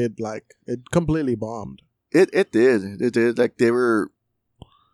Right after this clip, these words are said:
Speaker 2: I, like, yeah, they were just trying to do, like, a f-, like, a franchise, like a Freddy Krueger franchise
Speaker 1: Yeah,
Speaker 2: and
Speaker 1: like a
Speaker 2: shit.
Speaker 1: Freddy Krueger.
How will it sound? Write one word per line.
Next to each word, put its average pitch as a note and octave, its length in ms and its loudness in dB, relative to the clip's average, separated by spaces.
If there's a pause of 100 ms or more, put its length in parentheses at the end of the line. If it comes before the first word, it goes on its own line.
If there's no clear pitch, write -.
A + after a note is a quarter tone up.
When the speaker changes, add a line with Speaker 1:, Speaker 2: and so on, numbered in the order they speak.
(680)
Speaker 2:
I, C#3+ 180 6
like, D#3+ 240 0
yeah, F3+ 200 2
they E3 120 2
were F3+ 80 0
just - 160 -6
trying F3+ 200 -2
to D3+ 60 -4
do, D#3+ 60 2
like, D3+ 160 4
a C#3+ 60 6
f-, - 300 -4 (340)
like, C3+ 180 4
a B2+ 80 4
franchise, A#2 600 0
like A#2 120 -4
a G#2+ 60 -8
Freddy B2 240 0
Krueger B2+ 240 -4
franchise G2 340 -6
Speaker 1:
Yeah, A#2+ 60 6
Speaker 2:
and A#2 160 0
Speaker 1:
like A2 140 -6
a - 40 -6
Speaker 2:
shit. G2+ 100 -4
Speaker 1:
Freddy A2 160 -6
Krueger. - 220 -18